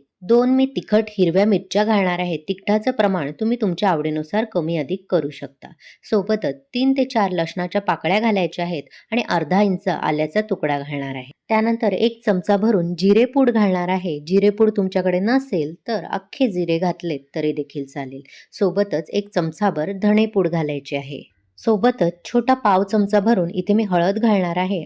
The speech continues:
आणि अर्धा चमचा भरून लाल तिखट घालणार आहे आणि सर्वात शेवटी आपल्याला चवीप्रमाणे मीठ घालायचं आहे. आणि इथे मी सध्या पाव कप एवढं पाणी घालणार आहे. इथे मी मसूर डाळीचं भिजवलेलंच पाणी घालत आहे. तुम्ही साधं पाणी घातलं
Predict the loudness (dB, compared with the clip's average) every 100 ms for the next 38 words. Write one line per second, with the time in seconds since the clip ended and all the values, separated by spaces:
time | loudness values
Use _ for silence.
0 | -4 -6 -2 -2 2 2 2 0 -2 -2
1 | 0 0 -2 -2 -2 -2 -4 -6 -6 -6
2 | -6 -8 -8 -10 -12 -16 -20 _ 0 0
3 | 2 2 2 0 0 0 2 2 2 2
4 | 2 0 0 0 -2 0 2 2 2 2
5 | 0 0 -2 -6 -10 -10 -14 -20 _ -20
6 | -16 -4 -2 -2 -2 2 2 0 -6 -8
7 | -2 -2 0 0 0 -2 0 4 2 2
8 | 0 2 2 2 0 0 0 2 2 2
9 | 0 -2 -4 -6 -4 -2 0 0 -2 0
10 | 2 2 2 0 -2 -2 2 2 2 0
11 | -2 -4 -4 -2 -4 -4 -6 -6 -8 -8
12 | -12 -16 _ -8 -4 -2 -2 -2 -2 -2
13 | -2 -4 -4 -8